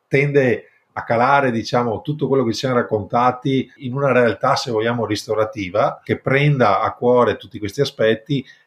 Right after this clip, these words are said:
e che faccia attenzione a-, alla vera filiera, perché anche qua, quando si parla di filiera, ci riempiamo un po' troppo la bocca, però bisogna partire proprio da quella che è l'acqua che va ad irrigare quel seme fino ad arrivare alla tavola, passando sempre costantemente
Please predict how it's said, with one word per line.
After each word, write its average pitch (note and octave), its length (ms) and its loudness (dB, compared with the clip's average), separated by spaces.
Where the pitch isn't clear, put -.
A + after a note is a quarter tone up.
e A2 100 -6
che G#2 480 2
faccia B2 300 2
attenzione A#2 760 -2
a-, - 160 -6
alla G2 240 -2
vera G#2+ 320 4
filiera, F2+ 500 -2
perché F#2 200 -2
anche F#2+ 260 -4
qua, F#2+ 200 -2
quando G2+ 200 -8
si - 120 -10
parla G2+ 220 -2
di F2+ 120 -6
filiera, G2 440 -2
ci F#2 160 -8
riempiamo F#2+ 520 -6
un E2+ 60 -12
po' F#2 160 -14
troppo G2 280 -6
la F2+ 100 0
bocca, E2+ 400 -8
però B2+ 180 2
bisogna B2+ 540 2
partire C3+ 480 0
proprio C3 540 0
da G#2 140 -8
quella B2 220 0
che A#2 140 0
è - 20 4
l'acqua A2+ 400 -2
che A2 80 0
va G#2+ 340 4
ad G#2 160 -4
irrigare G#2+ 720 0
quel G#2+ 160 -2
seme A2 500 -2
fino G#2 220 -6
ad G2 80 -2
arrivare F#2+ 400 0
alla F2 180 -2
tavola, F2 420 -6
passando A2+ 800 -2
sempre C#3+ 560 0
costantemente A2 1000 -6